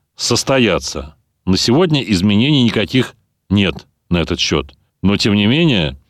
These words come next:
обстановка такая, что итог этих консультаций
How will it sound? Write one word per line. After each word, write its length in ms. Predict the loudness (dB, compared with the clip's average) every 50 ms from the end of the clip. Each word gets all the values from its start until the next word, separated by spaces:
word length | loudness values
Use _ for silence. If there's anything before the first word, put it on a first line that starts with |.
| _ _ _ _
обстановка 580 | -6 -6 -4 -2 0 0 0 -2 -2 -4 -6
такая, 460 | -4 -4 -4 -2 -2 -2 -2 0 -2 -2
что 220 | -2 -4 -4 -6 -2
итог 600 | -2 -2 -2 0 0 0 0 0 -2 -4 -10 -12 -18 _ _
этих 280 | -6 -4 -4 -4 -2 -2
консультаций 840 | -2 -2 0 -2 -2 -2 -2 -2 -2 0 0 0 0 0 -2 -2